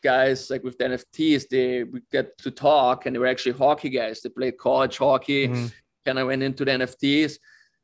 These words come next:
Speaker 1: but they have a tough time to getting this thing off the ground because so many, I feel like there's, every day there's fifty new N F Ts minting and starting up, right? It's like, big thing is marketing, kinda building up a community and getting
Speaker 2: Yeah.
Speaker 1: people behind it, right? To get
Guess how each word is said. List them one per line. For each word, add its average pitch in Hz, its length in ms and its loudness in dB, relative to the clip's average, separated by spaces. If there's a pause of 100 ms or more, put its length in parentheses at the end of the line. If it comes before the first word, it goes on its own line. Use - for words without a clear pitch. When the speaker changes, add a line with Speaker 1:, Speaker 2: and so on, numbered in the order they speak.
(100)
Speaker 1:
but 131 100 -12
they 151 80 0
have 156 100 2
a 156 60 2
tough 147 280 2
time 139 200 -4
to 135 60 -8
getting 139 460 -4
this 127 200 -6
thing 147 180 0
off 131 160 -2
the 131 100 -4
ground 135 380 0
because - 260 -12
so 160 300 0
many, 147 160 -2
I 117 40 -4
feel 165 160 0
like 131 280 0
there's, - 420 -8
every 143 220 0
day 135 140 2
there's 120 240 -6 (240)
fifty 143 300 -6
new 139 240 -2
N 127 100 -2
F 120 160 -8
Ts 147 340 -2
minting 139 580 0
and 117 180 -8
starting 131 440 0
up, 135 240 0
right? 123 240 0
It's 135 220 -4
like, 117 240 -4 (760)
big 151 180 0
thing 160 180 0
is 127 160 0
marketing, 127 500 0
kinda 120 380 -2
building 135 300 2
up 123 160 -2
a 123 40 -4
community 135 680 -2
and 120 140 -4
getting 120 280 -4
Speaker 2:
Yeah. 104 80 -2
Speaker 1:
people 127 200 0
behind 135 520 -2
it, 110 100 -4
right? 127 260 0
To 127 120 -8
get 123 180 -4